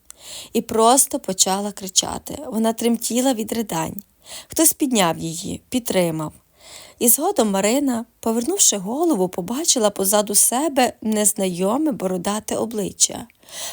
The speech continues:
Вона довго не відводила від нього погляд, намагаючись пригадати, хто це. Але вона не знала. Згодом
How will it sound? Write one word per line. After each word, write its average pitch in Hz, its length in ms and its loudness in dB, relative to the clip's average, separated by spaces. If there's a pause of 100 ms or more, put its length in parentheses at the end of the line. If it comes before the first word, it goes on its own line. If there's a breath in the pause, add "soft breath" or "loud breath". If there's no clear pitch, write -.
Вона 254 160 8
довго 294 420 6
не 330 100 4
відводила 269 580 4
від 226 140 -2
нього 254 240 0
погляд, 180 500 2 (480 loud breath)
намагаючись 233 600 4
пригадати, 247 640 0
хто - 380 -2
це. - 220 -2 (500)
Але 190 500 4 (300)
вона 190 240 0
не 214 120 -2
знала. 170 480 -2 (1000 loud breath)
Згодом 359 420 4